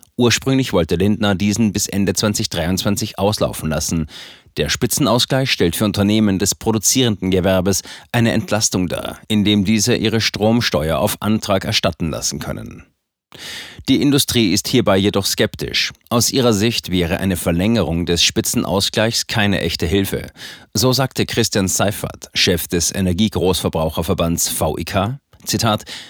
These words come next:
„Sie würde unsere Unternehmen lediglich vor einer zusätzlichen Belastung schützen.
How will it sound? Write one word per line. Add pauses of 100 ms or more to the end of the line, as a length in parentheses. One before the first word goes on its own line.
(220)
„Sie
würde
unsere
Unternehmen
lediglich
vor
einer
zusätzlichen
Belastung
schützen.